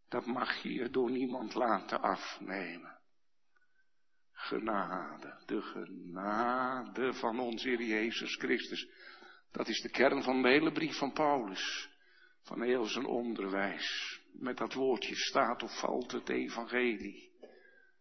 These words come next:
En ook eindigt Paulus met de Griekse vorm van het Hebreeuwse amen.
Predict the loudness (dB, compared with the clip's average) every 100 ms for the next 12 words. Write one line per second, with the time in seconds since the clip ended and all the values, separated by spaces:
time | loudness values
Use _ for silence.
0 | _ _ _ _ _ _ _ _ -8 -4
1 | -2 -2 -6 -2 6 8 6 4 -4 -2
2 | 4 6 6 2 -2 -2 -2 -2 -2 0
3 | 0 2 2 2 2 -2 -6 -10 -18 -20
4 | _ _ _ _ _ _ _ _ _ -10
5 | -4 -2 2 0 2 4 4 4 -2 -4
6 | -2 -2 2 2 0 -4 -6 -8 -10